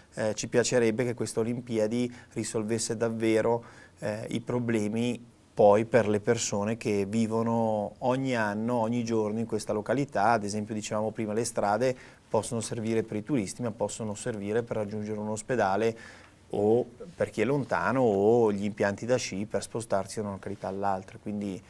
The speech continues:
speriamo che sia questo l'obiettivo, e quindi noi stiamo dando tutto per sfruttare questo treno che sta passando e non possiamo perderlo, insomma.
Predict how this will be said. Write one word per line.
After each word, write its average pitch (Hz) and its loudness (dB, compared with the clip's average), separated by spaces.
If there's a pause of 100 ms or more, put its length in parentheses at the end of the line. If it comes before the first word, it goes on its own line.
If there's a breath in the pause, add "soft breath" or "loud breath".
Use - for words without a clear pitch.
(340 loud breath)
speriamo 131 6
che 131 -4
sia 113 0
questo 120 2
l'obiettivo, 113 2
e 95 -4
quindi 107 -6
noi 117 0
stiamo 104 0
dando 120 4
tutto 156 4
per 120 4 (540)
sfruttare 127 4
questo 123 -4
treno 120 0
che 120 -4
sta - -4
passando 101 -2
e 117 2
non 107 -6
possiamo 101 -8
perderlo, 95 -8
insomma. - -12